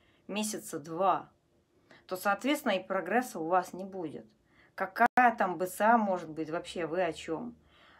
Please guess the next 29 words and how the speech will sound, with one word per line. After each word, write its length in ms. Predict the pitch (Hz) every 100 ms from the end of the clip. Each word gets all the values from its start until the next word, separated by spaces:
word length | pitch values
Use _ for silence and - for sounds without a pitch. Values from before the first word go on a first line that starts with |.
| _
А, 280 | - 135 135
Б 180 | 151 214
Ц 160 | 214
А 200 | 294 349
уже 260 | 320 214 220
используется 1080 | 214 - 247 226 214 - 175 165 - - - _ _ _
в 40 | -
спорте, 760 | - - 214 302 302 240 185 - _ _ _ _ _
а, 140 | - 160
когда 260 | 190 208
человек 360 | 214 208 196 196 -
уже 280 | 220 202 196
держит 380 | 165 208 180 180
свою 220 | - 190
фигуру, 540 | - 180 160 214 262
когда 280 | 226 180 175
он 100 | 170
собирается, 440 | - 165 180 165 -
планирует 640 | 180 - 180 165 156 -
выступать, 840 | 226 226 160 139 - 202 240 233 _ - - - -
а, 220 | 160 160
либо 300 | 175 226 208
это, 240 | 180 -
допустим, 420 | - - 175 175 165
какой-то 380 | 170 196 185
фитнес-тренер, 760 | - 214 185 165 - 220 254 226
который 300 | 196 196 180
очень-очень 800 | - 208 202 - - 185 185 160
там, 280 | 170 160